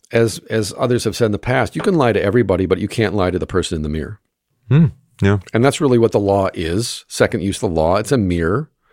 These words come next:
Speaker 1: that shows us our need for a savior.
Speaker 2: Hmm.
Speaker 1: But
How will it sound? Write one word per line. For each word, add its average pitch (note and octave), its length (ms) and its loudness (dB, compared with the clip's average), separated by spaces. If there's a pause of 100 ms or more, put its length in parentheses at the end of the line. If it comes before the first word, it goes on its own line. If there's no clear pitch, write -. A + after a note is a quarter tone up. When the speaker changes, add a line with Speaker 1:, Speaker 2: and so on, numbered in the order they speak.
(280)
Speaker 1:
that A#2 100 0
shows F2+ 260 0
us G2+ 160 -2
our G#2+ 100 0
need F#2 220 -2
for F#2 500 -2 (220)
a F#2 80 -4
savior. D#3 420 -2 (760)
Speaker 2:
Hmm. E2+ 220 2 (300)
Speaker 1:
But G#2+ 300 2